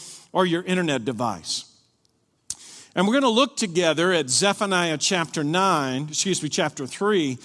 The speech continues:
verses nine through twenty, and answer this question, how does God restore us through his discipline? How does God restore us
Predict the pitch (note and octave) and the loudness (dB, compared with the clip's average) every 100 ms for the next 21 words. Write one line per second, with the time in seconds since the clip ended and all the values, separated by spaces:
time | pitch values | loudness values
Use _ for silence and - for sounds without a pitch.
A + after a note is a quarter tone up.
0 | - - - F3+ F3 E3 C3+ C#3+ E3+ F#3 | -18 -20 -2 2 2 2 0 2 2 4
1 | G3 F3+ - D#3 D3 G3 G#3+ F#3+ C#3+ F3+ | 2 -2 -4 -2 -2 0 2 2 0 0
2 | A#3+ - G3 E3 - - F3 - F3+ C#3+ | 0 0 0 0 -2 0 0 0 -2 -2
3 | - - - - G#3+ C#4 E4 - G#3+ A3 | -6 -20 -10 2 4 6 4 0 2 2
4 | G3+ F3 E3+ - - G#3 A3+ G3+ C#3+ A#2+ | 2 2 0 2 0 2 2 4 2 -2
5 | B2+ - - - _ _ _ _ _ - | -2 -2 -2 -8 _ _ _ _ _ -8
6 | G#3 B3 A#3+ F3 B2+ A#2+ C3 - _ _ | 0 4 4 2 0 -4 -8 -14 _ _
7 | _ _ _ - - F#3+ - B2+ F3+ F3 | _ _ _ -8 0 2 2 2 2 2
8 | D#3 G2+ G2 D2 - _ _ _ _ _ | -2 -6 -14 -18 -20 _ _ _ _ _
9 | _ _ _ _ _ _ - G3+ C4 D4+ | _ _ _ _ _ _ 2 4 4 4
10 | - F#3 G#3+ G#3 F#3+ F#3 E3+ - - A#3 | 0 2 2 4 2 0 0 2 0 2
11 | A3 A3 D#3+ C3 A#2 B2 - - | 4 4 2 -2 -4 -2 -2 -2